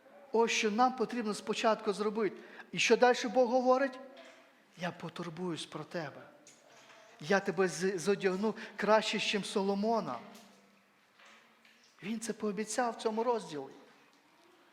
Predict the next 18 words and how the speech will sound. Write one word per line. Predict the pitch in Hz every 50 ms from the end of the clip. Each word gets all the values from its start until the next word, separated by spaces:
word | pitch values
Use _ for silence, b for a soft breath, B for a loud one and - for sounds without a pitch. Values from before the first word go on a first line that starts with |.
| _ _ _ _ _ _ _ _ _ _ _ _ _ _ _ _ _ _ B B B B B B B B B B
Отож, | 143 135 - - 160 156 139 - - - - - - - - - _ _ _ _ _ _ _ _ _ _ _ _ _ _ _ - - _ - - _ _ _ _ - - B B B B B B B B B
що | B - - - 190
може | 185 180 175 160 160 165
нам | 165 175 170 160 147 147
допомогти | 170 165 - 170 156 165 160 - - - 208 185 156 127 - - - - B B B B B B B B
і | 185 175
позбути | - - 180 160 147 151 165 214 208 - 175
з | 156 147 170
нашого | 190 208 202 - - 185
життя | 165 160 160 - - 180
сумніви, | 170 - - - 214 214 214 208 185 175 151 139 120 - B B B B B B B
це | - - 185 165
Божі | 147 175 180 170 156 160 160 156
обітниці. | 147 160 160 160 - 160 156 139 - - - - - - - - - b b b b b b b b b b
Так, | - 208 196 196 202
як | 185 165
сказав | - - - 190 165 - 202 196 202 185
Господь, | 170 208 202 - - - 220 202 214 226 -